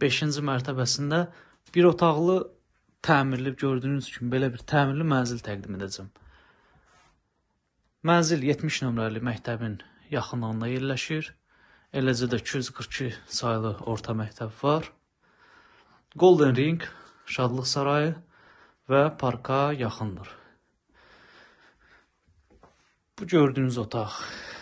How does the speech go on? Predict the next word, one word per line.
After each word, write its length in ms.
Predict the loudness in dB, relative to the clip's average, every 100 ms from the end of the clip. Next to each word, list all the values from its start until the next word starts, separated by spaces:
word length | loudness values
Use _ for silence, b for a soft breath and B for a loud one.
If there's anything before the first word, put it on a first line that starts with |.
| B B B B B B B B B _ _ _ _ _ _ _ _ _ _ _ _ -6
mənzilimizin 720 | -6 -6 -6 -6 -6 -8